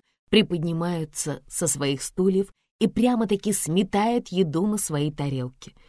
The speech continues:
Я с недоумением смотрю на сестру, которую впервые на моей памяти с таким усердием пытается отвоевать себе лакомство.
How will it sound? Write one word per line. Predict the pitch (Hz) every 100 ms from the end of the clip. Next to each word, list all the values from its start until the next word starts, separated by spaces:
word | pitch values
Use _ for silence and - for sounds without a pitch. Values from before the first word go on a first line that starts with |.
| - - -
Я | 175 202
с |
недоумением | 180 170 160 165 165 156 139 131
смотрю | - 143 143 139
на | 139
сестру, | 131 143 - 180
которую | - 175 160 151
впервые | - 156 160 160 156
на | 135
моей | 135 131
памяти | 131 165 175 139 - - _ _
с | -
таким | 214 196 208
усердием | 220 - 247 254 214 220
пытается | 196 196 226 233 - 196
отвоевать | 202 180 208 185 208 233
себе | 196 202
лакомство. | 196 147 - 135 - - -